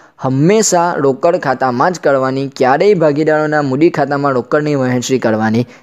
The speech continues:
નથી. તો જેટલી રકમ રોકડ હોય છે તે રકમ રોકડ ખાતાની ઉધાર બાજુ જ્યાં લખવામાં આવે છે નવી કંપની ખાતે ખરીદ કિંમત પેટે મળેલ રોકડ અને જેટલી રોકડની રકમ આપવામાં આવી હોય તે. તો આ થઈ ગઈ રો-,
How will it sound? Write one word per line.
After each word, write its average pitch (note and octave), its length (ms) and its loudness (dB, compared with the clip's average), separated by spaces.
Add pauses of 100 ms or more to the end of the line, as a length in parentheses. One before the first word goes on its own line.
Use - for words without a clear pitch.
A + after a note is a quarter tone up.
નથી. A2 200 0
તો A2+ 100 -2
જેટલી A#2+ 340 2
રકમ F3 340 0
રોકડ D3+ 360 0
હોય D3 160 2
છે C#3 240 -4
તે F3+ 280 0
રકમ C#3 340 0
રોકડ A#2+ 320 -2
ખાતાની C#3 400 -2
ઉધાર B2+ 280 0
બાજુ B2+ 340 -2
જ્યાં B2 180 -2
લખવામાં D3+ 460 -2
આવે B2+ 160 0
છે C3+ 160 -6
નવી B2+ 260 0
કંપની C3+ 340 -2
ખાતે B2 340 -2
ખરીદ D3 320 -2
કિંમત C3 380 -4
પેટે B2 220 -2
મળેલ A#2 320 0
રોકડ B2+ 380 0 (300)
અને B2 120 0
જેટલી B2 300 0
રોકડની C#3 420 0
રકમ B2+ 280 -2
આપવામાં B2 480 -2
આવી A2 180 -4
હોય G#2+ 220 -2 (160)
તે. F#2+ 140 -10 (260)
તો C3 60 2
આ F3+ 100 0
થઈ E3+ 160 0
ગઈ E3 200 2
રો-, D3 140 2